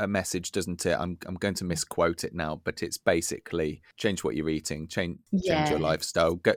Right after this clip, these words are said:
Speaker 1: go vegan," saying something to the effect of, "For the animals, for yourself, and for the planet." It's
Speaker 2: Yes,
Speaker 1: something,
Speaker 2: yes,
Speaker 1: isn't it?
Speaker 2: absolutely.
Speaker 1: So let's give our sort of broad brushstrokes personal reaction to the film to start with, and then we'll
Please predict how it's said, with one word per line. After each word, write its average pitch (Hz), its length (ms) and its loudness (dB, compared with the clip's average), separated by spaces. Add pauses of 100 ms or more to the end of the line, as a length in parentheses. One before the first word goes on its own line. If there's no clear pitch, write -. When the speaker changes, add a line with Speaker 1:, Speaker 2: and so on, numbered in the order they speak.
Speaker 1:
go 95 200 6
vegan," 82 600 0 (480)
saying 101 360 4
something 92 540 0
to - 120 -2
the 85 140 2
effect - 420 0
of, 82 340 0 (360)
"For 87 260 2
the 80 160 0
animals, 85 800 0
for 82 220 -2
yourself, 78 640 -2
and 80 180 -4
for - 120 -6
the 73 100 -6
planet." 78 360 -6 (100)
It's 202 100 6
Speaker 2:
Yes, 160 280 6
Speaker 1:
something, 110 260 0 (260)
Speaker 2:
yes, 175 240 2
Speaker 1:
isn't - 220 -8
it? - 180 -6
Speaker 2:
absolutely. 170 960 -4
Speaker 1:
So 131 360 2
let's 143 180 0
give 147 220 0
our 117 220 4
sort 107 200 0
of 98 80 -6 (100)
broad 104 540 6
brushstrokes - 800 2 (160)
personal 87 600 2 (100)
reaction 85 640 2 (160)
to 92 100 2
the 87 100 -4
film 85 320 2
to - 100 -2
start 73 280 2
with, 90 160 -4
and 101 140 0
then 92 120 -2
we'll 90 180 -2